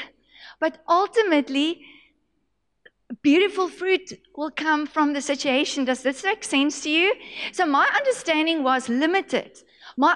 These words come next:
understanding was right, and this is what I want you to see. My understanding was correct,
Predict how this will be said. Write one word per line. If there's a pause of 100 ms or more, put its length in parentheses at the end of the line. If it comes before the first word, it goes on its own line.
understanding
was
right, (720)
and
this
is
what
I
want
you
to
see. (240)
My
understanding
was
correct,